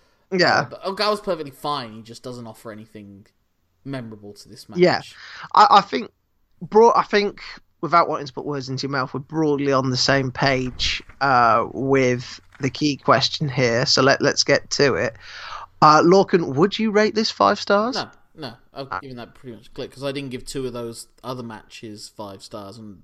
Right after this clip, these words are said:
Speaker 2: I'm saying all three of them
Speaker 1: Were better.
Speaker 2: probably. Well, I wonder if they would be, if I would consider them better, all of them better, if I'd seen this match first.
Speaker 1: Mm.
Speaker 2: And I really got to enjoy this,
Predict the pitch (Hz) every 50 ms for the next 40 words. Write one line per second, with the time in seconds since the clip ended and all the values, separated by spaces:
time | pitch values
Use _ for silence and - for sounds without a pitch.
0 | _ _ - - 113 117 107 - 120 117 113 113 117 120 113 110 _ - 120 120
1 | 117 113 110 110 104 104 98 98 104 _ _ _ _ _ _ _ _ _ _ -
2 | 135 165 139 127 131 131 127 147 143 135 123 107 120 120 117 - - - - -
3 | _ _ _ _ _ - 214 269 277 269 262 254 254 254 285 311 320 320 302 277
4 | - 269 240 247 233 233 240 233 226 - - 214 196 - - 190 185 208 185 185
5 | 180 180 190 190 - 214 196 - - 196 180 165 160 160 156 147 147 151 147 147
6 | - - - 139 135 131 127 131 - _ _ _ _ _ _ _ _ _ _ _
7 | _ _ _ _ _ _ _ _ _ - 170 170 160 156 143 143 139 131 139 139
8 | - - 156 - 147 - 156 147 143 135 - - 156 143 135 127 135 160 - -
9 | - 123 98 - - - - - 78 62 - - _ - - - - _ _ _
10 | - 165 160 139 120 - 53 - - _ _ - 123 127 123 123 120 123 123 131
11 | 127 123 123 107 120 107 - - - 131 120 120 113 127 123 123 120 104 117 110
12 | - - -